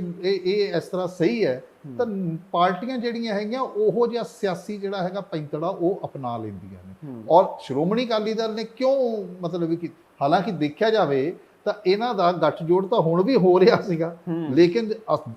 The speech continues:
Speaker 1: ਸੱਚਾਈ ਇਹ ਹੈਗੀ ਹੈ ਕਿ ਸੀਟਾਂ ਦੀ ਵੰਡ ਦੇ ਮਸਲੇ ਦੇ ਉੱਤੇ ਉਹ ਸਿਰੇ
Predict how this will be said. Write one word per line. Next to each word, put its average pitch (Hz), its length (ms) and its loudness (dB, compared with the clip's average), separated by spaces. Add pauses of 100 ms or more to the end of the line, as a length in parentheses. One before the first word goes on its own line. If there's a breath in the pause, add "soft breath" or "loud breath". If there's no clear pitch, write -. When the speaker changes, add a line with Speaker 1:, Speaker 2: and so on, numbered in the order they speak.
Speaker 1:
ਸੱਚਾਈ 165 460 4
ਇਹ 254 160 2
ਹੈਗੀ 156 280 0
ਹੈ 196 140 4
ਕਿ 240 160 -4
ਸੀਟਾਂ 190 640 -4
ਦੀ 190 380 -4
ਵੰਡ 170 300 -2
ਦੇ 180 320 0
ਮਸਲੇ 160 340 -2
ਦੇ 185 160 -4
ਉੱਤੇ 165 480 -2 (260)
ਉਹ 180 80 2
ਸਿਰੇ 175 420 2